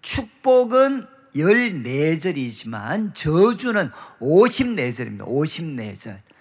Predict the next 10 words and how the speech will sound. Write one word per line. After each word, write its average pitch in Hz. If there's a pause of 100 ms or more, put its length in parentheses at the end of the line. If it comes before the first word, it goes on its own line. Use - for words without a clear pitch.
(140)
그래서 196
"너희가 190 (260)
이제 170 (100)
이 240
하나님의 208
명령을 175
깨트리면 185
이 220
이스라엘 175
땅, 110